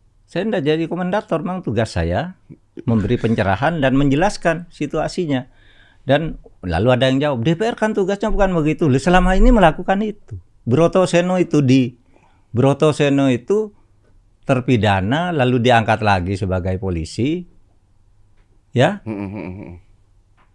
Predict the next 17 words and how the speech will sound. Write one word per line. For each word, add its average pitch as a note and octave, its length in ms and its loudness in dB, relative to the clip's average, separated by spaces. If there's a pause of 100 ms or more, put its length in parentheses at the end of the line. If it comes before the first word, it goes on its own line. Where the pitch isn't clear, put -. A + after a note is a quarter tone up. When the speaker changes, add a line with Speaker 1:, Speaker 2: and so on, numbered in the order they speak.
(180)
Speaker 1:
Lalu E3+ 220 0 (420)
orang F3+ 260 0
ribut, C#3 380 -6
D D#3 180 4
P C3 140 0
R G3 160 0
ribut, E3 400 -6
Bambang C#3+ 320 2
Pacul D#3 400 -2
ribut. F#3 400 -6 (100)
Masa A#3+ 400 -2
orang G3+ 300 -2
koruptor, F#3 680 0
Speaker 2:
Bisa, A2 220 -4
Speaker 1:
gitu C3+ 100 8
kan? D3 220 6
Speaker 2:
iya, E2 160 -4